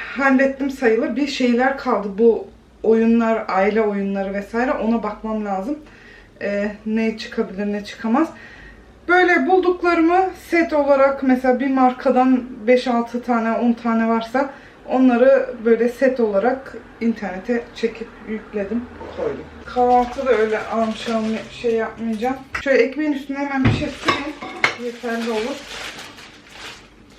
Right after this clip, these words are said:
Şöyle iki tane tost ekmeği. Ya şey... Oyuncaklarla oynamıyorlar.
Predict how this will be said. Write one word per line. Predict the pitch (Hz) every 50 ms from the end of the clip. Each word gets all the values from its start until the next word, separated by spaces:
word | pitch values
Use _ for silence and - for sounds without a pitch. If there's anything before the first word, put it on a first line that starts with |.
| -
Şöyle | - - 247 214 208
iki | 233 - - - -
tane | 269 240 233 226 220 220 -
tost | - 247 247 247 - -
ekmeği. | 247 - - 233 247 254 277 302 294 - - - - - - - - - - - - - -
Ya | - - 269 277 277 269 - - - - _ - - - - - - - - - 220
şey... | - - - 285 285 285 285 262 - - - - - - - - - - - - - - - - - - - - - - - - - - - - -
Oyuncaklarla | - 262 269 269 285 330 320 - 359 392 359 294 -
oynamıyorlar. | - - 214 233 247 254 269 269 262 226 202 185 180 180